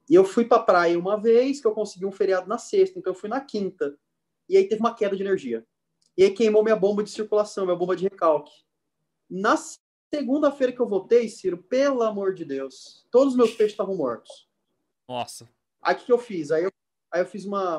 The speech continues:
Speaker 1: uma T P T, que é uma troca parcial total. Todos os meus peixes morreram, aí eu tive que começar tudo de novo. Aí, como eu já conhecia de aquarismo, o que que eu fiz? Cara, eu deixei noventa dias,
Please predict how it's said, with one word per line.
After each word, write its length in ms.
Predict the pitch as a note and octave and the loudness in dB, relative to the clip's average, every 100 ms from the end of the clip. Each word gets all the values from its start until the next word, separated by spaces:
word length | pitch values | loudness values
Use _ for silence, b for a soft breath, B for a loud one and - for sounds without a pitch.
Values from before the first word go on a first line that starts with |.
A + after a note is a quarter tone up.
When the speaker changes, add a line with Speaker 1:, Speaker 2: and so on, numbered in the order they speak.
| D#3 | -6
Speaker 1:
uma 300 | E3 D#3 D3 | -4 -2 -2
T 180 | - | -2
P 140 | G#3+ A#3+ | -2 -2
T, 340 | - A#2 - _ _ | -4 -8 -8 _ _
que 80 | C#3+ | -4
é 40 | |
uma 220 | C#3 - _ | -4 -6 _
troca 280 | D#3+ F3+ G3 | 0 0 -2
parcial 360 | G3+ F3+ F#3 | -6 -4 -4
total. 600 | F3 G3 G3 A#2 G#2 - _ _ _ _ _ | -4 -8 -6 -6 -6 -12 _ _ _ _ _
Todos 220 | F#3+ F#3+ | 0 0
os 40 | E3 | -2
meus 160 | E3 | -4
peixes 380 | E3 - D3 C#3+ | -4 -12 -12 -4
morreram, 480 | E3 F#3+ D3+ F#3 G#3 | -2 -2 0 0 0
aí 80 | F3+ | -4
eu 60 | |
tive 180 | F3 F3 | -6 -14
que 80 | - | -6
começar 260 | G3 F#3+ G3 | -6 -4 -6
tudo 400 | - B3+ C#4+ D#4 | -4 -2 0 2
de 100 | D#4 | 2
novo. 380 | F#3 A#2 - _ _ _ _ _ | 2 -2 -8 _ _ _ _ _
Aí, 200 | - E4+ | -2 0
como 160 | E4+ F#4 | 4 4
eu 40 | |
já 120 | F4 F4 | 4 2
conhecia 320 | C4+ A3+ G#3 | -2 -2 -4
de 60 | |
aquarismo, 640 | E3 C#3 B2 A3 C#4+ - D3 | -4 -4 -4 -2 -2 -2 -8
o 20 | |
que 100 | C4 | -4
que 80 | F4 | -2
eu 60 | |
fiz? 340 | - - C#3 - | -2 -4 -8 -4
Cara, 240 | - C4+ | -2 0
eu 60 | F#3+ | 0
deixei 280 | A3+ - D4+ | 0 -2 0
noventa 460 | C#4+ A3+ D#4 G#4 | 2 2 2 2
dias, 480 | B3 F3 C3+ - | 0 0 -2 -4